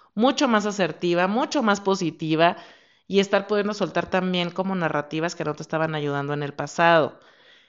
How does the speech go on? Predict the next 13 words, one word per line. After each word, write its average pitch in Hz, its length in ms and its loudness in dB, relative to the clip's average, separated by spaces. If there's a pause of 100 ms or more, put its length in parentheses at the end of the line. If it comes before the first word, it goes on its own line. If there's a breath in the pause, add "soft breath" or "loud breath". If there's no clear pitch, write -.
(120)
Entonces, 233 760 4
es 240 200 0
un 277 180 2
mes 208 320 4
que, 185 120 0
bueno, 190 360 2
sí 214 240 -4
nos 247 180 -4
está 202 240 -4
invitando 180 800 0
a 160 420 2
un 220 160 0
cambio, 180 640 4